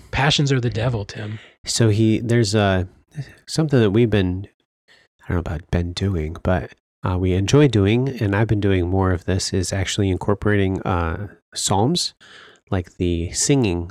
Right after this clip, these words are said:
Speaker 2: of the Psalms in both Sunday school, 'cause we have a college Sunday school class,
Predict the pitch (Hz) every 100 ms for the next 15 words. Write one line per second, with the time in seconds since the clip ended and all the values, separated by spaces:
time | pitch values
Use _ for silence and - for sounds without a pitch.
0 | - 104 95 - - 80 92 95 - -
1 | - - _ _ 98 98 92 90 92 -
2 | 123 120 - 95 110 - - 80 117 -
3 | _ _ - 92 - 98 107 101 92 85
4 | 85 82 - - 95 92 - 87 - 104
5 | - 82 101 -